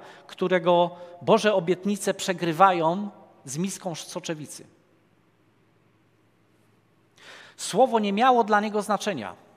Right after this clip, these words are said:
Przyszedł zmęczony, przyszedł głodny. Liczyło się tu i teraz, w tej chwili.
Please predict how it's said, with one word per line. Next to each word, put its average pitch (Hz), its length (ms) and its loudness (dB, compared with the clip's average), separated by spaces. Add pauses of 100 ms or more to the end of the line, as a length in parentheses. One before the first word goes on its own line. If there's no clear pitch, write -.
(260)
Przyszedł 202 340 -4
zmęczony, 185 640 -2 (260)
przyszedł 131 420 -4
głodny. 175 640 2 (640)
Liczyło 190 400 0
się 190 160 0
tu 226 240 -8
i 208 100 -8
teraz, 120 580 -2
w - 100 -20
tej 180 140 -2
chwili. 123 360 -8